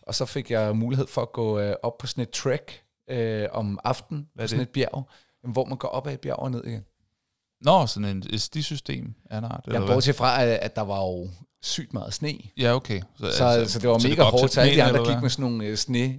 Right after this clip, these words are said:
Speaker 1: øh, pikstøvler.
Speaker 2: Ja, og du gik og bare svømmede
Speaker 1: Jeg
Speaker 2: dig igennem, eller
Speaker 1: på,
Speaker 2: hvad?
Speaker 1: på, ja, men jeg gik i min, mine støvler, men jeg fik sådan to vandrestave, som jeg nærmest, altså, bar mig selv op med.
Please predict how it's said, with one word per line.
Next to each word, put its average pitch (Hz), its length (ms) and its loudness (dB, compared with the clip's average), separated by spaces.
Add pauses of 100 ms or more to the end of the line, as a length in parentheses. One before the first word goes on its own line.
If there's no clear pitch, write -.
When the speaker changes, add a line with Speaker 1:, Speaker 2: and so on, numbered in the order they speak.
(140)
Speaker 1:
øh, 104 500 -2
pikstøvler. 107 720 -4 (140)
Speaker 2:
Ja, 131 260 2
og 123 160 2
du 139 60 4
gik - 180 -4 (180)
og 113 120 0
bare 104 280 8
svømmede 123 340 4
Speaker 1:
Jeg 139 80 2
Speaker 2:
dig 117 120 6
igennem, 110 320 -2
eller 113 140 2
Speaker 1:
på, 135 60 10
Speaker 2:
hvad? 120 100 4
Speaker 1:
på, 131 260 6
ja, 123 180 6 (100)
men 117 160 0
jeg 117 120 4
gik 131 240 -4
i - 60 -2
min, 104 400 0
mine 104 260 -4
støvler, 123 480 0
men 113 180 -6
jeg 110 100 -2
fik - 180 -6
sådan 131 180 -6
to - 260 -6
vandrestave, 113 680 -6
som 123 180 -8
jeg 117 80 -6
nærmest, 110 460 -8 (420)
altså, 113 220 -2 (420)
bar 131 260 0
mig - 140 -8
selv 131 280 2
op 120 220 2
med. 107 220 -4